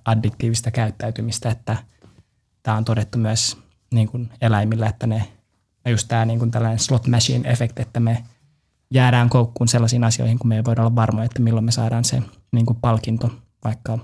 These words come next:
somessa tai uhkapeleissä ja näin poispäin, että,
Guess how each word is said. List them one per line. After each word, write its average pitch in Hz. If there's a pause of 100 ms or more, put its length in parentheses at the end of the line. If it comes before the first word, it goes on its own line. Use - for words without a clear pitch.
(140)
somessa 113
tai 113
uhkapeleissä 120
ja 127
näin 117
poispäin, 120
että, 123